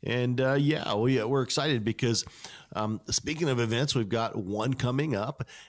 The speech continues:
and that's going to be on, uh, Wednesday, November twenty-ninth at six thirty P M at the Lexington, uh, Main Library on Augusta Road. This is a no cost, no obligation,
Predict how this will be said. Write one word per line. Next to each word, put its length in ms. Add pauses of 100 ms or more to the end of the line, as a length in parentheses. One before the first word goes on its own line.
(120)
and 160
that's 220
going 280
to 60
be 300
on, 400
uh, 180
Wednesday, 600
November 340
twenty-ninth 760
at 180
six 340
thirty 320
P 240
M 180
at 160
the 140
Lexington, 1000 (460)
uh, 200
Main 400 (100)
Library 920
on 180
Augusta 500
Road. 360
This 220
is 180
a 140
no 200
cost, 420
no 60
obligation, 760